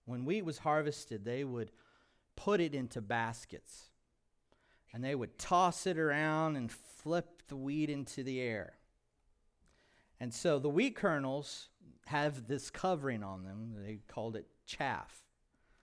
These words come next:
And as the wheat was shaken in the basket, the husk or the shaft would fall off, and then when they would toss it in the air,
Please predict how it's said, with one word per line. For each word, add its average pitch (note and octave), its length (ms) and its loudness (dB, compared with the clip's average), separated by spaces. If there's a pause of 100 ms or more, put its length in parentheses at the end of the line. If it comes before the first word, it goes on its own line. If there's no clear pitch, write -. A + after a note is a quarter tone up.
(480)
And B2 220 0
as D3 260 2
the D3+ 100 0
wheat F3 240 4
was E3 120 0
shaken F3 540 2
in E3 140 0
the D#3 80 4
basket, D3+ 880 2 (460)
the A2 80 -2
husk G3+ 640 4
or D3 100 4
the B2 160 2
shaft F#3 760 6
would C#3 300 2 (280)
fall A3 440 8
off, D#3 480 8 (340)
and C#3+ 440 2 (140)
then G#3 180 6
when G#3 140 6
they F#3 140 8
would D3+ 300 2
toss B3 480 4
it A#3+ 80 4
in G3 160 4
the D#3+ 180 4
air, G3 460 6